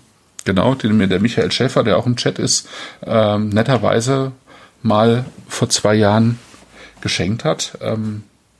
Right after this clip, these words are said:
und, äh, Richard Lora-, Leroy ist sozusagen eine der, der Galionsfiguren der Naturweinszene mit seinem Wein Les Noëls de Montbénaud. Und, äh, der ist eigentlich dahin gekommen, ursprünglich auch, um Süßweine zu machen und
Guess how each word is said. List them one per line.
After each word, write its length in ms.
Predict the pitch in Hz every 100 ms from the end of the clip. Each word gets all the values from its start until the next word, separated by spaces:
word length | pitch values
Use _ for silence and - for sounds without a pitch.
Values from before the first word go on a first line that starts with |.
| _ _ _ _ _ _ - - _ -
und, 380 | 110 98 101 -
äh, 40 | 113
Richard 360 | 104 113 127 104
Lora-, 320 | 98 92 -
Leroy 480 | 104 98 92 117 120
ist 120 | 110
sozusagen 600 | 127 - 107 107 101 107
eine 500 | - 95 107 110 101
der, 440 | 95 98 95 92 92
der 240 | 95 87
Galionsfiguren 1000 | 98 92 95 131 - 120 110 117 117 113
der 140 | 90
Naturweinszene 1040 | 90 87 - 131 143 143 - 139 139 151 151 - - -
mit 140 | 98 -
seinem 420 | 104 98 95 95
Wein 220 | 101 107
Les 200 | 101 110
Noëls 360 | 107 104 107 107
de 80 | 101
Montbénaud. 760 | 95 95 95 87 107 165 170 -
Und, 460 | 107 101 104 -
äh, 180 | 95 101
der 140 | 127
ist 140 | 156 156
eigentlich 240 | 131 170
dahin 220 | - 131 170
gekommen, 360 | 156 151 135
ursprünglich 540 | 117 - - 175 147 -
auch, 180 | 143 127
um 120 | 117
Süßweine 440 | 113 - - 151
zu 140 | 147 139
machen 340 | 131 - 165
und 280 | 160 113